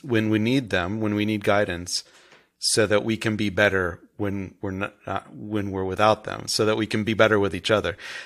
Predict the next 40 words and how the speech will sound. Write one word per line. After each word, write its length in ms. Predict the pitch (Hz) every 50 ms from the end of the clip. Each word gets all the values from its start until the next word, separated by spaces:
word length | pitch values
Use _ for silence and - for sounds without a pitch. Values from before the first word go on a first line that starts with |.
| - _
That's 340 | 113 107 131 139 151 - -
why 220 | 127 120 117 117 110
I'm 120 | 110 107 104
optimistic. 760 | 98 - - 107 98 95 98 92 - - - 85 - - -
That's 240 | - 117 113 - -
why 220 | 135 127 120 117 113
I 40 | 107
see 280 | - - - 117 113
that 260 | 110 107 104 101 -
Open 320 | 127 123 117 - 127 117 113
A 160 | 110 110 107 107
I, 280 | 107 104 107 104 107
Sam 400 | 101 - - - 117 110 110 107
Altman, 640 | 107 104 101 - - 104 101 101 101 98 101 101 98 -
A 160 | - 127 120 113
G 220 | 101 107 110 107
I, 380 | 104 101 101 101 98 98 98 - - - - - - - - _ _
you 180 | - 127 117 113
know, 300 | 107 107 101 98 98 - -
extremely 880 | - 123 - - - - - 127 123 120 117 120 117 113 110 113 - - - - _ _ _ _ _
utopian 840 | - 107 113 110 - - 120 107 101 - 117 110 110 113 117 120 113
vision 580 | 107 120 120 113 104 123 123 123 127 123 123 -
for 220 | - - - 131
the 100 | 127 123
world, 400 | 120 127 127 135 135 143 143 - - - - - - - - _ _
is 140 | - 120 104
that 120 | 123 117
I 100 | 120 117
think 380 | 110 - - 135 135 135 117 107
that 140 | 120 113 104
in 100 | 107 104
its 200 | 104 101 90 -
best 320 | - - 113 113 110 - -
form, 560 | - - - 127 127 123 110 104 101 101 - -
A 140 | 117 110
I 140 | 107 107 107
can 200 | 104 - 117 107
be 140 | 98 110 101
therapy 560 | 92 - - - 113 104 107 104 104 110 101
for 280 | - - - 98 -